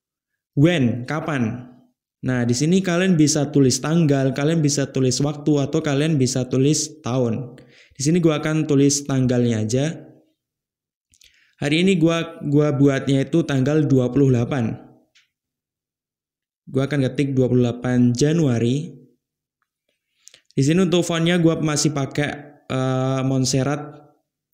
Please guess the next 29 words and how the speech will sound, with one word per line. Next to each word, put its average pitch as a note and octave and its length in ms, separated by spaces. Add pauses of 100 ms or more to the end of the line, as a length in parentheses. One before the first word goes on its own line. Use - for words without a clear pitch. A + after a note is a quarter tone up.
(140)
Karena C3 240
Montserrat C3+ 480
itu D#3 120
menurut C3+ 240
gua C3+ 240
lebih, B2+ 520
lebih C3 320
solid, C3+ 480
lebih, C3+ 400
apa B2 200
ya, A#2 160
lebih, B2+ 440 (480)
lebih D#3 200
minimalis E3+ 520
gitu. B2 560
Terkadang D3+ 400
juga D3 200
Popin C3+ 440
sih. A2+ 320 (460)
Popin C3 320
juga C3+ 220
bagus A#2+ 560 (560)
buat B2 480
tipografi B2+ 640
kalian. A#2+ 560 (640)
Poppins, D3 880 (160)
eh, A#2 500
Montserrat, C#3+ 960
Railway, C#3 800